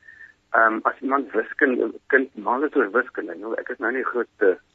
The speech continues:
wiskunde ou nie, maar daar's 'n kreatiwiteit daar agter ook. So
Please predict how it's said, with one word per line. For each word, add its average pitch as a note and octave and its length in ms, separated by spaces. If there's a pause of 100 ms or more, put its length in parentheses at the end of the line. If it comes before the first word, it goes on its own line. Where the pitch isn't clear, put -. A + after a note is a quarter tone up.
(440)
wiskunde F#2+ 680
ou D2 160
nie, B1+ 160
maar G2 320
daar's G#2+ 240
'n C#3 80
kreatiwiteit C#3 960
daar A#2+ 240
agter - 380 (120)
ook. - 320 (680)
So D#3+ 340